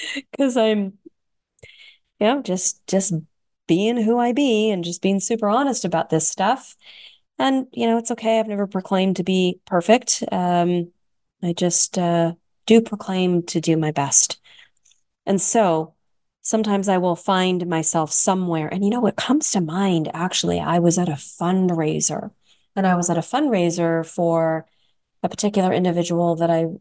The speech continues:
I really, really admire. Um, I'm sure you guys are familiar with him, Scott McKay. I just adore that man. He really is amazing. And I just so appreciate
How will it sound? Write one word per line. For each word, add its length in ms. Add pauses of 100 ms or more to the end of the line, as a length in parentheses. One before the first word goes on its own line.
I 60
really, 480
really 320
admire. 640 (220)
Um, 440 (480)
I'm 160
sure 200
you 140
guys 220
are 60
familiar 420
with 160
him, 220
Scott 340
McKay. 480
I 180
just 300
adore 260
that 180
man. 440 (800)
He 220 (100)
really 320
is 120
amazing. 600
And 140
I 140
just 280 (100)
so 480
appreciate 800